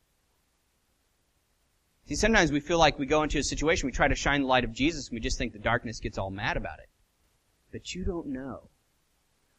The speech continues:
who you might shine on that will then as well, because of Jesus Christ, the true light will then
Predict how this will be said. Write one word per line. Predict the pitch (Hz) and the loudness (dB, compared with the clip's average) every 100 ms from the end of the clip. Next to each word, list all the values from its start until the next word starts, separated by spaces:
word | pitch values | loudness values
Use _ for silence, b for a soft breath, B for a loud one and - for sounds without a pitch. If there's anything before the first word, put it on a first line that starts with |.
| _ | _
who | - 170 | -4 -4
you | 165 156 | -2 -4
might | 151 131 - | -2 -2 -2
shine | - 139 127 123 | -4 -2 -2 -4
on | 104 - - - _ _ _ _ _ _ _ _ _ _ _ _ _ _ _ | -6 -12 -20 -20 _ _ _ _ _ _ _ _ _ _ _ _ _ _ _
that | - 110 | -12 -8
will | 117 | -8
then | 113 127 135 | -8 -4 -2
as | 113 104 | -4 -6
well, | 117 120 107 | -4 -2 -2
because | 90 - 120 | -6 -12 -10
of | 120 | -10
Jesus | 107 110 107 - | -10 -12 -12 -10
Christ, | 113 98 - | -6 -6 -8
the | 92 | -18
true | - 104 | -14 -14
light | 92 92 | -14 -18
will | 101 | -20
then | 98 | -20